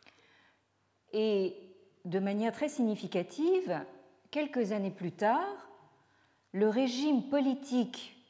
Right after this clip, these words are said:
impérial, qui avait, euh, quand même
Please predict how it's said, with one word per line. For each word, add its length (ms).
impérial, 920
qui 240
avait, 680
euh, 120
quand 200
même 360